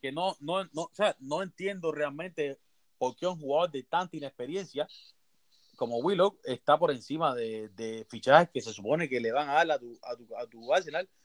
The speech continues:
un, un, una mayor calidad, o sea, lo van a llevar al siguiente paso, como Pepe.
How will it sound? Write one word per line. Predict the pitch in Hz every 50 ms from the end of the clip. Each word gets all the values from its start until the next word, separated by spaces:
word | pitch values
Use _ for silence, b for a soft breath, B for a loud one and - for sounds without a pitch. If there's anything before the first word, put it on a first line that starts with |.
| _ _ _ _ _ _
un, | - 139 156 175 170 160 139 - _ _ _ _ _
un, | _ 143 156 175 175 170 160 151 143 _ _
una | - 143 160 180 180
mayor | 165 143 131 139 180 220 220 - _ _ _ _ _ _ _ _ _ _ - -
calidad, | _ 147 127 123 117 123 170 214 233 147 127
o | 113
sea, | - 190 202 151
lo | 127 120 123 127
van | 147 170
a | 175
llevar | 170 185 202
al | 208 165
siguiente | - 131 131 160 180 175 - 147
paso, | - 214 220 160 - - - _ _ _ _ _ _
como | _ 127 131 139 131
Pepe. | 123 127 113 190 214 175